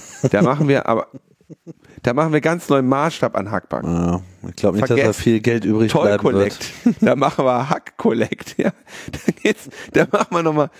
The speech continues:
Speaker 1: Andi Scheuer, hat der Andi Scheuer es jemals geschafft, hundert Milliarden zu verbrennen?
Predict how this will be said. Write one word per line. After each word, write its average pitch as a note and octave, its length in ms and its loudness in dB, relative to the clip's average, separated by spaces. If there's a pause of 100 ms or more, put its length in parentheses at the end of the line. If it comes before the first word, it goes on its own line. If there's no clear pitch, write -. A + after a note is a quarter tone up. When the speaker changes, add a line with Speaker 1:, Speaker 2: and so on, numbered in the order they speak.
(160)
Speaker 1:
Andi G3 360 0
Scheuer, D#3+ 680 0
hat - 180 -2
der E3+ 160 0
Andi F#3 180 -2
Scheuer E3 300 2
es D3 160 -2
jemals F3+ 380 0
geschafft, - 360 -2
hundert D3 300 0
Milliarden A#2 420 0
zu - 160 -6
verbrennen? D#3+ 560 -2